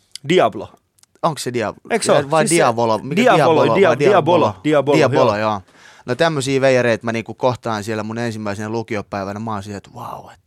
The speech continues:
Speaker 2: tää on niinku i-, ihan toi-, täysin toinen maailma.
Speaker 1: Mm.
Speaker 2: Ja sitten, sitten se lukioaika oli kyllä niinku ihan, ihan mielettömän hienoa, että me saatiin oikeastaan, toki me käytiin lukioon siinä, missä muutkin, mut sit me vaan, se erotus oli se, että me jäätiin sinne vapaaehtoiseksi niinku joka ilta yhdeksään asti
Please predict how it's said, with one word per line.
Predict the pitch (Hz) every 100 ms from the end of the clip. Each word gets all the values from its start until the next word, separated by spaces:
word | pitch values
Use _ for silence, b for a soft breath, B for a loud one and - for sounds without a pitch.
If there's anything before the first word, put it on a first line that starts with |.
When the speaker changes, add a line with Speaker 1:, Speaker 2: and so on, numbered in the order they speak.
| _ -
Speaker 2:
tää | 113 101
on | 101
niinku | - -
i-, | 117 - -
ihan | 135 120 - _ -
toi-, | 123
täysin | - 127 113 98
toinen | 80 - -
maailma. | 80 - 127
Speaker 1:
Mm. | 113 107 B B B B B B -
Speaker 2:
Ja |
sitten, | 139 208 139 - 147
sitten | 180 -
se | -
lukioaika | 170 175 143 127 117 120
oli | 117
kyllä | 113 120
niinku | 117 117 117
ihan, | 117 107 -
ihan | 120 117
mielettömän | 120 101 - 104 101
hienoa, | 110 101 98
että | 98 127
me |
saatiin | 127 110 127 151
oikeastaan, | 139 127 - 123 113 - B B B B B -
toki | 156 107
me | 101
käytiin | 135 127 135 139
lukioon | 139 127 107
siinä, | 113 117
missä | 113 107 131
muutkin, | 117 - 107
mut | 98
sit | - 104
me | 107 101
vaan, | 107 101 -
se | 110
erotus | 113 107 101 -
oli | 98
se, | 101
että | 101 -
me | 110
jäätiin | 110 104 - 101
sinne | 104 101
vapaaehtoiseksi | 107 - 107 95 101 98 95 - -
niinku | 90 85 -
joka | 95 101 98
ilta | 92 101 101 92
yhdeksään | 101 98 - 107 101
asti | 92 -